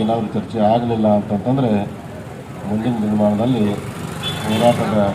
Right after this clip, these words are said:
ಸ್ವರೂಪದ ಬಗ್ಗೆ ನಾವೆಲ್ಲ ಕೂಡಿ ಚರ್ಚೆ ಮಾಡಿ ಮುಂದಿನ ನಿರ್ಧಾರವನ್ನು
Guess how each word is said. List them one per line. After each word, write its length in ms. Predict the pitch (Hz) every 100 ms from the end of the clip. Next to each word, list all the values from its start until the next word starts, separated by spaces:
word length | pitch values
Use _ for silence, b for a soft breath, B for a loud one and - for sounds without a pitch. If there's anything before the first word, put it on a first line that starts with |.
| - -
ಸ್ವರೂಪದ 400 | 107 110 104 95
ಬಗ್ಗೆ 240 | 104 113 107 90 - -
ನಾವೆಲ್ಲ 300 | 101 202 202 220
ಕೂಡಿ 160 | 214 196
ಚರ್ಚೆ 240 | 196 - 202 214
ಮಾಡಿ 220 | 240 190 - -
ಮುಂದಿನ 260 | 202 110 110 101
ನಿರ್ಧಾರವನ್ನು 640 | 90 98 95 101 120